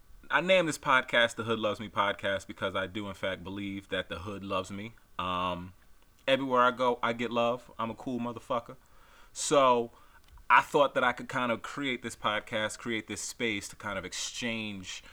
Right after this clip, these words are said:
my thoughts with you guys. You could bounce your thoughts off of me. Um, I would really appreciate it if everybody followed me at Twitter, Mitchell Brown. That's M I T C H E L, one L,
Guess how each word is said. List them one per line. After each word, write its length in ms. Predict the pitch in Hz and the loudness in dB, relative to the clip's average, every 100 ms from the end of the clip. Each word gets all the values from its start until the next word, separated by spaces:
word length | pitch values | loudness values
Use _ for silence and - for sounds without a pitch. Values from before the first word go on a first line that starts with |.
| - | -18
my 240 | 92 104 107 | -4 2 2
thoughts 400 | - 110 101 - | 2 0 0 -4
with 120 | 95 | -8
you 140 | 117 | -6
guys. 400 | 104 107 104 104 | -2 -2 -2 -4
You 60 | 113 | -8
could 160 | 92 82 | -10 -2
bounce 300 | 101 101 - | -2 -2 -8
your 100 | 101 | -6
thoughts 320 | 107 104 - - | -4 -6 -8 -6
off 240 | 101 95 | -6 -6
of 100 | 92 | -8
me. 300 | 110 110 110 - - - - | -6 -4 -6 -8 -20 -20 -4
Um, 300 | 101 104 104 101 | 2 4 4 4
I 80 | |
would 240 | 117 117 117 | 2 2 2
really 180 | 165 156 | 2 2
appreciate 540 | - 160 143 147 139 | 0 -2 -2 -2 -2
it 100 | 123 | -4
if 100 | 107 | 0
everybody 440 | 131 123 120 117 | 2 4 4 4
followed 440 | 113 - 120 117 113 | 2 2 2 2 0
me 360 | 120 117 117 - | -2 -2 -4 -2
at 420 | 117 110 110 - - - - - - - - - - - | 2 2 2 -4 -10 -14 -20 -20 -20 -20 -20 -20 -20 2
Twitter, 420 | - - 160 151 - - - - - - - | 12 12 12 6 2 -14 -20 -20 -20 -18 -4
Mitchell 600 | 123 156 - 147 156 - - - - - _ - | 0 2 2 -2 -2 -8 -20 -20 -20 -20 _ -16
Brown. 560 | 92 120 135 131 147 147 | 0 6 6 6 2 0
That's 220 | 110 - - | -2 -2 -2
M 180 | 131 131 | 0 4
I 260 | 127 120 | 4 4
T 260 | 120 - 131 | 0 -4 -4
C 200 | - 123 123 | -4 -4 -2
H 300 | 123 120 - | -2 -4 -6
E 160 | 131 117 | -4 0
L, 280 | 117 110 123 | 2 0 -2
one 300 | 98 113 123 | -6 -2 -2
L, 340 | 113 113 117 | 0 0 -2